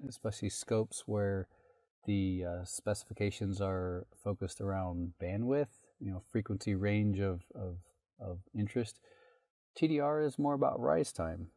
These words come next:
because that determines the, um, resolution of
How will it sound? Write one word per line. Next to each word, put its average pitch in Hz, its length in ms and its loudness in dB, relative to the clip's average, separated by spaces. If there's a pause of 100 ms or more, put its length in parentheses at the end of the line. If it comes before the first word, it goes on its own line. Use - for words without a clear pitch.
(160)
because 104 340 2
that 113 440 2
determines 101 880 0
the, 87 480 -2 (100)
um, 92 460 -8 (220)
resolution 113 880 2 (560)
of 92 460 -2